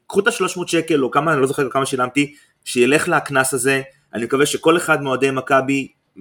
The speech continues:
לא נכנס למצב הכלכלי שלכם, קחו, ב-, באמת,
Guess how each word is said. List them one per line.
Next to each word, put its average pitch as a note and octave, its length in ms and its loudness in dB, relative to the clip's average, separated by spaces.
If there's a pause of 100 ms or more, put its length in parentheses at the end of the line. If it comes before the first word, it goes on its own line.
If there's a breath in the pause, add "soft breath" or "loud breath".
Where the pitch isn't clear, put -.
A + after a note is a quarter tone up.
(240)
לא D#3+ 380 6
נכנס D#3+ 380 0
למצב C3 760 0
הכלכלי C3+ 380 -2
שלכם, D#3+ 400 -2 (440 soft breath)
קחו, G3 460 6 (340)
ב-, B2+ 140 -8
באמת, F3+ 320 2